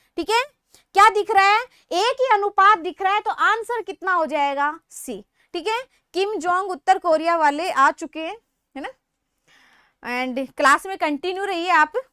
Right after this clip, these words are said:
पीडीएफ़ कहाँ मिलेगी धीरज? पीडीएफ़ इसकी इंडिया स्टडीज के ऐप पे डाली जाती है, श्याम वाली क्लास की, तो आप वहाँ जाके देख सकते हैं। इंडिया स्टडीज का जो लोगो चेंज हुआ है, आईएएस करके मिलेगा ना, क्या मिलेगा? आईएएस करके मिलेगा। दो ऐप है इंडिया स्टडीज के,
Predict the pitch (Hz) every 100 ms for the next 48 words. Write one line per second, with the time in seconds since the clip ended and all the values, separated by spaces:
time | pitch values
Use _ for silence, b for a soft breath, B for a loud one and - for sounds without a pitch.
0 | _ _ _ _ _ _ _ b b b
1 | 392 415 427 508 - 349 403 453 370 370
2 | 453 381 392 480 381 349 339 427 403 -
3 | 359 427 508 302 349 349 349 330 359 370
4 | 277 269 - 285 262 320 330 294 - 466
5 | 302 269 277 302 294 240 - 427 466 294
6 | 247 262 226 214 277 220 262 294 - 339
7 | 508 b b 311 339 453 415 381 359 427
8 | 440 440 415 403 349 294 330 330 311 359
9 | 349 339 392 - 269 311 381 440 - 294
10 | 247 262 190 180 175 247 466 330 302 262
11 | 240 392 - 220 214 220 - 196 190 202
12 | 180 170 _ _ _ 208 302 359 359 381
13 | 381 359 339 - 277 262 269 -